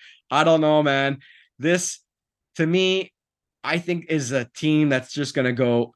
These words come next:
kaput again this year. I know, William, if you're listening, you're a huge fan of the Broncos this year. I don't think they're gonna be that great. I mean,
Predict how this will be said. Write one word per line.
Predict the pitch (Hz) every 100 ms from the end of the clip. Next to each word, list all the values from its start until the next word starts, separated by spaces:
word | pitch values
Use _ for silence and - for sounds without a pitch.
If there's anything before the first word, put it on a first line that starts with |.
| -
kaput | 151 - - 160 -
again | 151 135 147 147 151
this | 151 -
year. | 160 156 156 156 - -
I | 135
know, | 151 147
William, | 151 151 147
if | 143
you're | 147
listening, | 143 139 151 147 147 - - -
you're | 113 139 135
a |
huge | - 156 139
fan | - 151
of | 147
the | 143
Broncos | 135 139 139 147 131
this | 143 -
year. | 147 143 139 - _ -
I | 110 117 131
don't | 120 - 127 123 117
think | 135 123 117
they're | 131 120
gonna | 123 123
be | 117 127 113
that | 117 120 117
great. | 120 123 127 127 - - - - -
I | 139
mean, | 147 147 135